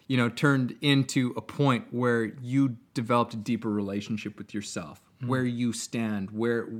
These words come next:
Speaker 1: you know, what happens when you are
Speaker 2: Totally.
Speaker 1: pushed, when your values
Speaker 2: Where
Speaker 1: are
Speaker 2: do I
Speaker 1: pushed,
Speaker 2: stand?
Speaker 1: where do you stand?
Speaker 2: Yeah.
Speaker 1: You know, like, i-, it's, it's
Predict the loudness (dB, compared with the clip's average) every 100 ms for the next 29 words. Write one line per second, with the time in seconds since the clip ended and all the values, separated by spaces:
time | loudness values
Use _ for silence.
0 | -6 -2 -2 -2 -4 -6 -4 -2 0 2
1 | 0 0 0 2 2 6 6 8 8 6
2 | 4 -6 -2 2 2 2 0 4 6 8
3 | 10 8 6 2 0 0 0 2 2 4
4 | 0 0 -2 -2 -2 -2 2 2 2 2
5 | 2 2 -4 -6 -6 -8 -8 0 0 0
6 | -8 -10 -20 -20 _ _ 0 2 2 -6